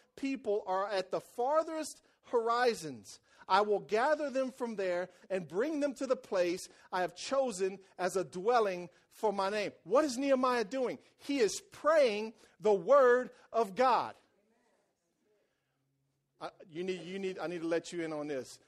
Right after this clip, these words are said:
You can pray God's words back to him.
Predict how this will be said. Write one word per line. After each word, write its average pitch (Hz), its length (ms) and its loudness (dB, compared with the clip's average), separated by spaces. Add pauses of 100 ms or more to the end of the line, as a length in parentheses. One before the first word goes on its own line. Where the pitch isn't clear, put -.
(420)
You 196 300 -10
can 202 420 -6 (160)
pray 190 480 0 (500)
God's 190 380 2
words 170 720 0 (340)
back 185 320 0
to 196 220 -6
him. 117 140 -8